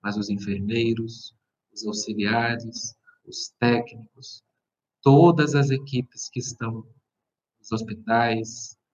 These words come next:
nas clínicas de saúde, nos postos de atendimento, ofertando o seu melhor. Nós possamos envolvê-los com o nosso carinho,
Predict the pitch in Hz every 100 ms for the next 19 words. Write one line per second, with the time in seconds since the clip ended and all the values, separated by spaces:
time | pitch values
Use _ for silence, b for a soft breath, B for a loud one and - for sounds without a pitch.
0 | - 101 101 107 110 107 107 104 - -
1 | 98 98 95 95 _ - - _ _ _
2 | _ _ _ _ _ _ - - 143 143
3 | 139 135 120 123 120 117 113 104 104 107
4 | - _ _ _ _ _ _ _ 147 143
5 | 147 - 170 165 - - 185 180 156 107
6 | 98 - _ _ _ _ _ _ _ _
7 | _ _ _ _ _ _ _ _ _ 104
8 | 110 120 123 123 - - - _ _ _
9 | _ _ _ - 135 139 160 160 147 165
10 | 156 135 131 147 131 135 - - - _
11 | 113 120 120 120 - - 113 104 117 123
12 | 123